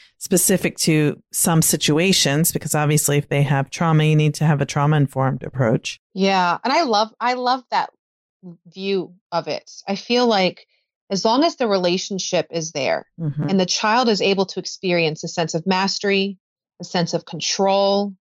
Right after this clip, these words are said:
Speaker 2: a sense of permissiveness, the child is able to work through those struggles.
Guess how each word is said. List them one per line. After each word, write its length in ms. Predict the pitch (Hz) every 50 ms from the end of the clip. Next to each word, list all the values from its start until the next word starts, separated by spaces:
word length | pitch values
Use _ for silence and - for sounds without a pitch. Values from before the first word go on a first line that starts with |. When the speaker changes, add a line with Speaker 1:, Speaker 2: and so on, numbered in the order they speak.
| _ _ _ _ _ _ _ _ _ _ _ _
Speaker 2:
a 80 | - 180
sense 300 | - - 190 185 - 190
of 140 | 180 - _
permissiveness, 1200 | - 175 160 170 180 196 - - 233 226 226 233 233 233 233 233 233 - - - - - - _ _ _ _ _ _ _ _ _ _ _ _ _ _ _ _ _ -
the 80 | 202
child 340 | 185 - 247 277 311 339 247 208
is 100 | 180 175
able 320 | 175 202 208 180 190 180
to 180 | - - 196 180
work 360 | 160 165 185 180 165 - -
through 540 | - - - 202 202 196 175 160 160 180 175 _ _
those 220 | - 180 180 175 -
struggles. 800 | - - 214 233 220 170 135 - - - - - - - -